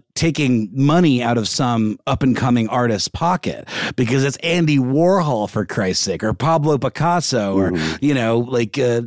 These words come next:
Speaker 1: any number of other giant household name type artists who have a distinct style. But to your point, Ben, I love this, by the way. Um, if you're doing it with local artists and doing a local show, you are literally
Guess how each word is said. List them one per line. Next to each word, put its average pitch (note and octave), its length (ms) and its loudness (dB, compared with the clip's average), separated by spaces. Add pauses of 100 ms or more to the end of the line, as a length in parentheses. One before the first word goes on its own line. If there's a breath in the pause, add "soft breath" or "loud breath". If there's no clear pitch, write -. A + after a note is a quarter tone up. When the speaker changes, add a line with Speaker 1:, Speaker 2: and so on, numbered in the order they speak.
(280)
Speaker 1:
any G#3+ 300 2
number F3 340 2
of B2+ 80 2
other C3 280 2
giant B2 500 0
household C3 480 -2
name A#2 360 0
type G2+ 320 -4
artists E3+ 460 0 (220 loud breath)
who D#3+ 100 2
have D#3+ 160 2
a D3 80 0
distinct C#3 460 0
style. A3 640 -2 (240 loud breath)
But D3 160 0
to D#3+ 100 0
your F#3+ 160 2
point, F3+ 220 2
Ben, B2+ 140 0
I C3+ 100 0
love C3+ 400 0
this, G2 220 -2
by D#2+ 180 -6
the D2 140 -6
way. G#2+ 220 -6 (280 loud breath)
Um, A#2+ 540 0
if C#3+ 180 -2
you're D#3 120 2
doing E3 280 2
it B2+ 140 0
with A#2 120 -2
local B2+ 520 0
artists C3 480 0
and C3 120 0
doing C3+ 240 2
a A#2+ 80 0
local A#2+ 540 0
show, F3 520 0
you B2 240 0
are C3+ 200 -2
literally C3 840 2